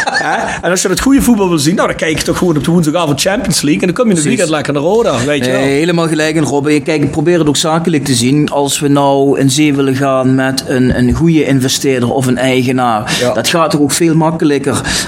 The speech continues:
Speaker 2: als je, eh, met iemand gaat onderhandelen die ziet, "Hey, dit is een club die leeft." Dan gaat het op de
Speaker 1: Ja.
Speaker 2: tribunes, eh, volle support. Eh, er zitten genoeg mensen in het stadion, dus ook op die manier help je de club. Ja, wat Rob zegt, die aantallen die er nu zitten, is gewoon veel te,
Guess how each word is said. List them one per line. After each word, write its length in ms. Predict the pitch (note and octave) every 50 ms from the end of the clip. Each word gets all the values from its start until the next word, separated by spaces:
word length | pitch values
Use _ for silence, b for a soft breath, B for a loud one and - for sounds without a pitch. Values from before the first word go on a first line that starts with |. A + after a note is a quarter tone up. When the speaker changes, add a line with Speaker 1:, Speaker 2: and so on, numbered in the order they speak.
| B -
Speaker 2:
als 240 | B2 C3+ - -
je, 420 | - C#3 C3 C3 C3+ C3+ C3+ C3+ - C3
eh, 60 | C3
met 180 | C3 C3 C3
iemand 220 | C3+ D#3+ D3+ C#3+ C3+
gaat 140 | C#3 D3 C3+
onderhandelen 720 | - C#3 C#3 C3+ B2 B2+ C#3 D3 D3 C#3 C3 B2+ B2+ B2
die 120 | B2 C3
ziet, 220 | B2+ - D3 D3 C3+ -
"Hey, 200 | - - C#3+ C#3
dit 140 | B2+ B2+ A#2+
is 140 | B2+ B2+ C3+
een 100 | C3 A#2
club 280 | - D3 C#3+ C3 B2
die 140 | A#2 B2 B2
leeft." 440 | C3 C#3+ D3 C#3+ C3 B2 - - B B B B B B B
Dan 160 | - B2 B2+
gaat 180 | - D3 C#3 C#3
het 80 | C3+ C3+
op 140 | C3 B2+ -
de 60 | -
Speaker 1:
Ja. 180 | - - D3 C#3
Speaker 2:
tribunes, 500 | C3 D#3 D#3 D#3 C#3+ C3 A2+ - - -
eh, 120 | - C3+ C3 B2+ B2+ A#2+
volle 260 | A#2+ C3+ C#3 C#3 B2+
support. 640 | - - C#3+ C#3 - D3+ C#3 C#3 C3+ B2 - - B B B B B B B -
Eh, 100 | - C#3 B2+
er 120 | B2+ B2 A#2+
zitten 260 | B2 D3 - - C3
genoeg 260 | C#3 D3 D3 C#3 C#3+
mensen 300 | C#3+ C#3+ D3+ D3 - -
in 40 | B2+
het 100 | A#2+ A2
stadion, 440 | - - - A#2+ A2+ A2+ A2+ A2+ A2+
dus 160 | A2+ A#2 A2+
ook 160 | B2 B2+ B2+ B2+
op 140 | B2+ A#2
die 120 | A#2+ D#3+ E3
manier 520 | E3 D3+ C#3 C#3 C#3 C3 B2 A#2+ - A2+
help 240 | A2+ A#2 A#2+ A#2+ A#2+
je 80 | B2+ A#2
de 120 | A#2 A2
club. 360 | - A#2 A2+ A#2 C3+ - - B B B B B B B B B B B B B
Ja, 280 | - - G2 F#2+ F#2+ G2 A2
wat 200 | A2+ B2+ B2 -
Rob 220 | - B2+ C3 -
zegt, 480 | - - C3 B2 B2 B2+ B2 - - G2+
die 120 | A#2 A#2 -
aantallen 400 | B2 B2+ C3 C3 C3 B2+ A#2 A#2+
die 140 | C3 B2+
er 80 | B2 A#2+
nu 140 | A#2 B2 C3
zitten, 340 | C3 C#3+ C3 C3 C3+ C#3 -
is 140 | A#2+ -
gewoon 300 | - - B2+ A#2 A#2 A2
veel 180 | A2 C3 C3 B2+
te, 120 | - B2